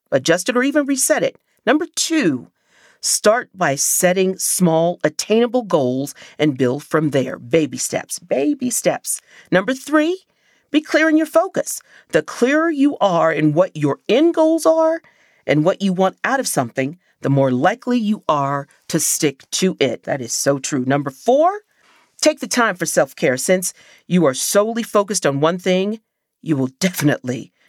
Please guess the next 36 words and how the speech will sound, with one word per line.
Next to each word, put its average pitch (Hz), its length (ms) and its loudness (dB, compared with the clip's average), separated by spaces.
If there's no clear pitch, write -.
risk 139 320 0
burning 127 360 0
out. 127 160 -2
I'll 143 180 2
even 127 180 0
go 127 140 2
as 117 100 -6
far 131 180 2
as 127 120 -4
saying 131 200 0
you 165 120 2
will 156 240 0
burn 127 240 -2
out. 123 240 -6
You 175 220 -2
absolutely 147 960 -2
must - 240 -2
put - 200 -4
your 143 140 2
own 151 200 2
mask 156 320 -2
on 131 200 0
first. - 560 -4
Number 247 320 0
five, 247 580 0
find 247 580 -2
someone 170 760 -2
to 185 100 -2
be 180 160 2
accountable 180 560 -2
to, 127 300 -4
to 147 160 0
help - 340 -2
you 208 160 0
stay 180 320 0
committed 160 640 0